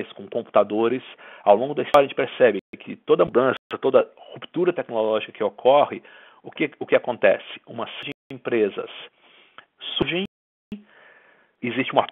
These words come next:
pulsação, novos modelos de negócio são criados e a partir daí começa-se uma consolidação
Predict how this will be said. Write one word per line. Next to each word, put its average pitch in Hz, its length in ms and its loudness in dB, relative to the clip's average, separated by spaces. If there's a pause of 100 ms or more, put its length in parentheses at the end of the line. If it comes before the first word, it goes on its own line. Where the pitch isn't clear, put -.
(120)
pulsação, 151 600 4 (380)
novos 143 340 2
modelos 123 280 0
de 123 60 -8
negócio 113 320 0
são 123 120 -8
criados 131 520 6 (100)
e 143 80 4
a 131 60 8
partir 123 260 -2
daí 123 120 0
começa-se 117 540 -6
uma 117 140 -4 (120)
consolidação 127 1000 2